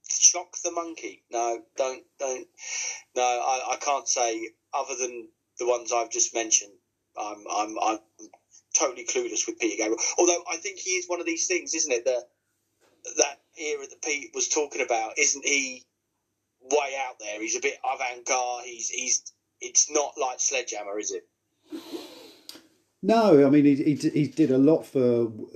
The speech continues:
Speaker 2: from what I've seen this past week, did a lot for world music, and certainly one of the albums that I was looking at was the, the Passion, um, of Christ that he was, did the soundtrack to, and he did a lot for world music.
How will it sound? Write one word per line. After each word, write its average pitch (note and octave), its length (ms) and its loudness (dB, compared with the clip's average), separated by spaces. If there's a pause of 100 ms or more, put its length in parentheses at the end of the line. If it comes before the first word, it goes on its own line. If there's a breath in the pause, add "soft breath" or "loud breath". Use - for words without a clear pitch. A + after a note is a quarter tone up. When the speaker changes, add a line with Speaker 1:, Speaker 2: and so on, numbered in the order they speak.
(420)
Speaker 2:
from A2+ 160 2
what A#2+ 160 0
I've G#2+ 140 -4
seen A#2+ 240 4
this G2 120 0
past A#2 300 0
week, A#2 180 2
did A2+ 140 4
a - 20 4
lot G#2+ 140 4
for - 160 -2
world A2+ 400 6
music, A2 480 2
and G2+ 180 0
certainly A2 380 -2
one A2 180 2
of G2+ 80 2
the A2 120 2
albums G#2 480 0
that A2 100 -2
I A2+ 240 2
was G#2 200 -2
looking G#2 280 -2
at G#2+ 200 -2
was G#2+ 420 -2
the, G2 560 -2 (100)
the - 80 -10
Passion, - 600 2 (200)
um, G#2 340 -4
of - 140 -18
Christ A2+ 460 -2
that G#2+ 180 -6
he A2+ 160 0
was, G#2 500 -4 (100)
did - 200 -4
the A2+ 80 -6
soundtrack A#2 560 0
to, A#2+ 320 6
and G#2+ 80 0
he G#2+ 60 0
did C3 160 2
a C3+ 40 0
lot D3 240 0
for A2 160 -4
world G2 320 -2
music. G2 400 -6